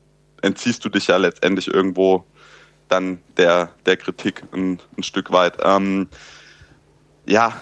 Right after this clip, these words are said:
gleichzeitig muss man natürlich auch sagen, also, ähm, ich glaub, äh, die Qualifikation zum Ironman C E O ist ja nicht dadurch gegeben, dass du selber mal Ironman gemacht hast, sondern,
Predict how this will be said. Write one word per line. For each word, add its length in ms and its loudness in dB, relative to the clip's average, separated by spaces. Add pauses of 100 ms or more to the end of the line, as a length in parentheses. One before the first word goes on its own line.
(140)
gleichzeitig 500 0
muss 160 -4
man 100 2
natürlich 320 -4
auch 140 0
sagen, 440 -2
also, 540 -4
ähm, 560 -6 (440)
ich 240 -12
glaub, 420 2
äh, 300 2
die 160 -14
Qualifikation 960 -4
zum 200 -12
Ironman 440 0
C 200 -8
E 20 -2
O 220 0
ist 140 -4
ja 120 2
nicht 260 -8
dadurch 320 0
gegeben, 400 -4
dass 100 -10
du 100 -12
selber 320 2
mal 280 0
Ironman 400 0
gemacht 340 -6
hast, 200 -10
sondern, 480 -4